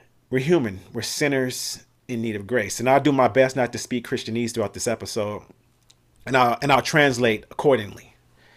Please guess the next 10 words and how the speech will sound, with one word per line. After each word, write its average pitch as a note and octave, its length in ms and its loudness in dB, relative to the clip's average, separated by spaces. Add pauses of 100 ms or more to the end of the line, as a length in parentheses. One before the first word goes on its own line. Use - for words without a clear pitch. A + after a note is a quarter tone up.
(340)
So, A2+ 440 4 (380)
we're C3+ 140 2
sinners D3 560 2
in C3 140 -4
need C3+ 140 2
of G#2+ 100 -2
grace, B2+ 400 2
and B2 140 -2
I'll A#2+ 200 4
never, B2+ 560 2